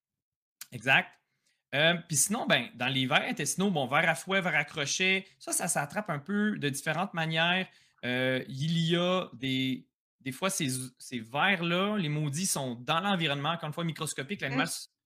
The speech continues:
Speaker 1: se promènent, puis des fois, c'est comme à travers la peau des pieds que, chut, ils rentrent
Speaker 2: C'est
Speaker 1: dans la
Speaker 2: vrai,
Speaker 1: peau.
Speaker 2: j'avais oublié ça. On n'en voyait pas super souvent, là. C'était, tu sais, euh,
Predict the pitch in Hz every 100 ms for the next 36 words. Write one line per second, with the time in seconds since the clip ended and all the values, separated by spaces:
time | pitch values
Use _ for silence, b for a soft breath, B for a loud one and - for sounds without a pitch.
0 | _ - 127 143 151 185 139 139 175 175
1 | - 143 - 131 - 143 160 151 131 131
2 | _ 170 185 175 131 127 - - 160 175
3 | 165 127 123 - - 127 131 151 151 -
4 | 220 208 127 240 220 - 339 359 320 269
5 | 226 208 226 202 226 262 294 302 - 302
6 | 294 B 247 254 240 285 302 508 554 -
7 | 226 294 302 - 240 208 254 240 208 208
8 | 226 220 175 - 277 269 - 208